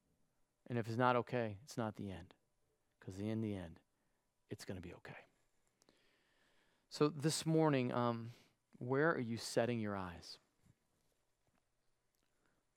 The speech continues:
Where will you set your eyes? Will you set 'em on the enemy? Will you set 'em on that person who just wronged you?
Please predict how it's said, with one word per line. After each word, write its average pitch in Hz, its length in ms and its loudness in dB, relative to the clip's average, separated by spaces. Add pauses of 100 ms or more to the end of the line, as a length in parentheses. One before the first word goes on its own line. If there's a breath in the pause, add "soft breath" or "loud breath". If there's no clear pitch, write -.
(160)
Where 160 260 4
will 208 100 2
you 190 80 2
set - 240 -8
your 147 140 -8
eyes? - 440 -12 (440)
Will 180 100 10
you 214 60 12
set 254 220 12
'em 285 120 12
on 254 280 12 (220 soft breath)
the 185 140 12
enemy? 214 400 12 (140)
Will 185 100 10
you 196 40 12
set 247 200 12
'em 262 100 12
on 240 160 12
that 170 380 12
person 220 480 12
who 160 100 12
just 143 200 6
wronged 190 640 12
you? 233 220 12